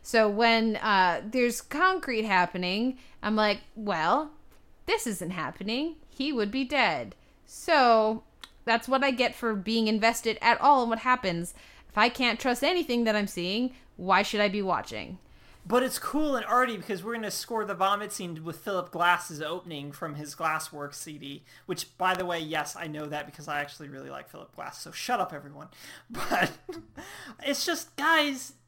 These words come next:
Speaker 2: you're not, you're not being, you're not tell-, you're not telling me anything new.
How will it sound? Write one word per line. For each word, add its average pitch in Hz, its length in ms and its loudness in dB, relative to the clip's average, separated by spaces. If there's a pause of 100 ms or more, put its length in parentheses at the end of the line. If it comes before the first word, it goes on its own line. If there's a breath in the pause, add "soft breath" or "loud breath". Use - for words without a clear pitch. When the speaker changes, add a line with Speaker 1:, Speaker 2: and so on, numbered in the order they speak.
(140)
Speaker 2:
you're 285 160 -4
not, 320 280 -2 (120)
you're 269 120 -10
not 311 340 -10
being, 254 600 -8 (100)
you're 254 100 -10
not 269 320 -10
tell-, 262 380 -4 (440)
you're 214 140 -8
not 240 160 -6
telling 226 320 -4
me 226 140 -6
anything 190 400 -8
new. 190 320 -8